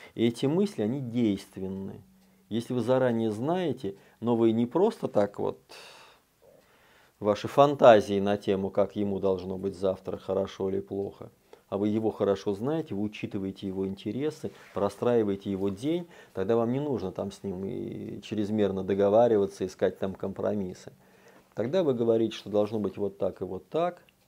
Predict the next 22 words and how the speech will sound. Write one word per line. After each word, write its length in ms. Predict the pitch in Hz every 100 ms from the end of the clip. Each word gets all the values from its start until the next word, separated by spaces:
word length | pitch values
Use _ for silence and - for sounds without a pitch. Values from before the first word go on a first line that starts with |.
| _
и 80 | -
завтра 400 | 95 135 151 117
будет 320 | 101 95 90
вот 160 | 92 95
так 240 | - 98
и 20 | -
вот 220 | 95 95
так. 260 | 143 170
Он 160 | - 117
заранее 460 | 110 104 101 95 92
это 160 | 95
знает, 640 | 87 98 135 170 165 156 139 - _ _ _ _
у 100 | -
него 260 | 98 104 101
там 280 | 95 95 95
и 140 | 101
других 420 | 95 98 92 87
вариантов 520 | 101 110 170 175 160 -
может 300 | 202 - -
и 200 | - 156
не 340 | 135 143 151
возникнуть. 800 | 110 98 90 92 92 - -